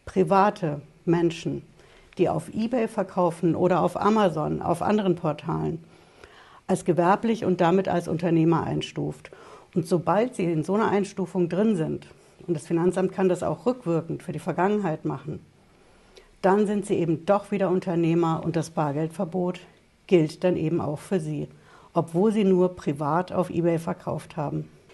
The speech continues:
Sie sehen also, das Ganze läuft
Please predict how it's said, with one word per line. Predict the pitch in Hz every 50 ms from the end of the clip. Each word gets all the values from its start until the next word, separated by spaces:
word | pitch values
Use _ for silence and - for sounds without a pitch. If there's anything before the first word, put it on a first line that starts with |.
| - _
Sie | - - 208
sehen | 180 165 214 233 233 226
also, | - - 170 170 160 160 160 151 156
das | 147 165 160 165
Ganze | - 165 196 214 202 - - 180
läuft | 170 170 165 160 170 170 160 165 - - -